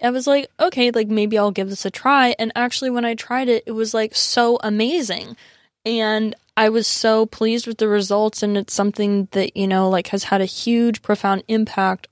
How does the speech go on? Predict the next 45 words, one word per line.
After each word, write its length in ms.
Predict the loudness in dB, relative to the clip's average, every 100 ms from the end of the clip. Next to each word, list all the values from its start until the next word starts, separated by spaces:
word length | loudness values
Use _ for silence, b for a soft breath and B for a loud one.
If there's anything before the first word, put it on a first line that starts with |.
| -8
on 140 | -4
my 140 | -4 0
life. 440 | 2 2 0 -8 _
And, 360 | -4 -2 -4 -10 _ _
you 120 | -2
know, 180 | -2 -2 -4
even 280 | -2 0 0
with 100 | 0
the 100 | -2
episode 400 | -2 0 0 0
that 120 | 2
I 80 | 2
did 160 | 2 2
about 280 | 2 0
yoga, 300 | 2 0 2
you 80 | -2
can 160 | -2 -4
listen 280 | -4 -2 -2
to 60 |
more 240 | 0 0 0
of 100 | 2
that. 280 | 4 2 -2 B B B B B
But 160 | 0 0
it 100 | 2
was, 400 | 2 2 -4 -12 _
it 120 | -2
was 120 | 0
something 380 | 4 2 4 2
that 100 | 4
I 60 | 4
was 140 | 2
pretty 240 | 2 0 2
closed-minded 720 | 2 2 4 0 0 0 0
to, 240 | 2 2
and 100 | 2 0
I 100 | -2
can't 340 | -2 0 0
even 240 | 0 0
imagine 600 | 0 0 0 0 0 -2
how 200 | 0 0
different 420 | 0 0 -2 -2 0
my 120 | 0
life 280 | 2 2 -2
would 140 | -2
be 300 | 0 0